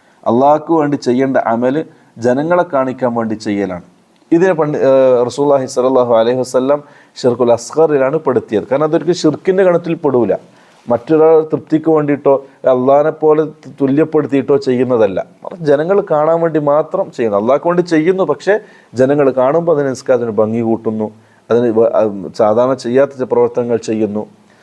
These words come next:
അതിനെ റസൂല് പരിചയപ്പെടുത്തിയത് ഷിർക്കുൽ അസ്ഗർ എന്നാണ്. ഇത്, ഇതിൻ്റെ അടിസ്ഥാനത്തിലാണ് പണ്ഡിതന്മാർ ഷിർക്കിനെ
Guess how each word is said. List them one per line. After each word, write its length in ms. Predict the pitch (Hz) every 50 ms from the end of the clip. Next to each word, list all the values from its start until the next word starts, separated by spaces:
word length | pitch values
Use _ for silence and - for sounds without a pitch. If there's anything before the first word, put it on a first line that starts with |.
| _ _ _ - - _
അതിനെ 260 | 127 135 156 202 202 185
റസൂല് 340 | 156 139 - 165 185 208 214 190
പരിചയപ്പെടുത്തിയത് 800 | 185 165 147 143 160 151 156 151 135 127 139 143 135 135 139 135 135 - - - _ _
ഷിർക്കുൽ 440 | - - 139 117 113 - 131 117 - - - -
അസ്ഗർ 480 | 123 - - - 139 147 170 175 - - _ 127
എന്നാണ്. 260 | 110 107 98 85 - - _ _ _ _ _ _ _ _ _ _ _ _ _ _ _ _
ഇത്, 120 | - 135 170 170 170
ഇതിൻ്റെ 340 | 185 190 170 214 214 208 214
അടിസ്ഥാനത്തിലാണ് 720 | 180 151 139 - - - 156 151 151 151 151 143 131 131 123
പണ്ഡിതന്മാർ 500 | 123 123 127 127 131 127 123 123 123 113
ഷിർക്കിനെ 560 | 110 - - 123 110 107 - 147 139 143 156